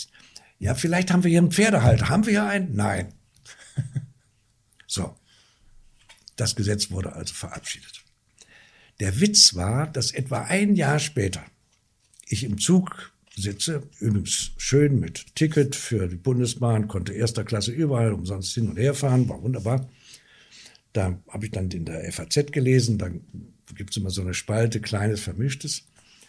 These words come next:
Und da las ich <laughs> lustigerweise, dass der Herr Professor vom Hufe <laughs> dieses Gesetz in, der in Mannheim Professor war zu der Zeit, ob es heute noch ist, weiß ich nicht, dieses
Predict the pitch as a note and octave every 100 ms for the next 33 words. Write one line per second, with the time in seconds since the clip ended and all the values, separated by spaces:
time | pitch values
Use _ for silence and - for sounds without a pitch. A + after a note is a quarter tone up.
0 | _ _ - A2+ A2+ A2 C#3+ E3 F3 D#3+
1 | - - - - C3 B2+ B2+ C#3 A#2 G2
2 | G#2 C3+ D3 A2+ - C3 A#2+ G#2 - G#2
3 | C3 C3+ A#2+ A#2+ G2+ G#2+ C3 C3 G#3 -
4 | - C#3+ - - - _ B2+ C3 D#3 -
5 | G2+ A#2+ C3 - - - - - - -
6 | _ _ - _ _ - A2 G#2 F2 -
7 | _ A2 G#2 F#2+ F#2+ A2+ C3 B2 G#2+ G2
8 | C3+ C3+ C#3+ C3 C3 C3+ A#2 A2+ - A2
9 | G#2+ - _ _ _ _ - F2+ - A2+
10 | A2 G2 F#2 F#2 A2 B2+ C3 C3 - -
11 | - - - _ C3 - - C#3+ C3 A#2
12 | -